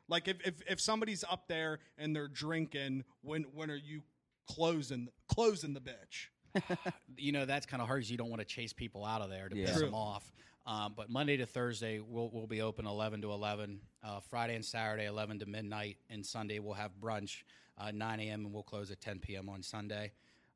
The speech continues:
Speaker 2: Um, if people are there having a good time, there's still music going on. I'm not gonna say, "Hey, it's
Speaker 3: Yeah.
Speaker 2: midnight, let's go." Um,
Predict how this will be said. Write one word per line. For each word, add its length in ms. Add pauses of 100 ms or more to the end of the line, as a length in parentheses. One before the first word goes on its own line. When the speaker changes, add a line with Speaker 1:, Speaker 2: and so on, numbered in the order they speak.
Speaker 2:
Um, 380 (460)
if 120
people 280
are 80
there 140
having 240
a 40
good 160
time, 200
there's 140
still 180
music 400
going 300
on. 180
I'm 120
not 140
gonna 140
say, 220
"Hey, 220
it's 140
Speaker 3:
Yeah. 80
Speaker 2:
midnight, 480
let's 240
go." 380 (440)
Um, 320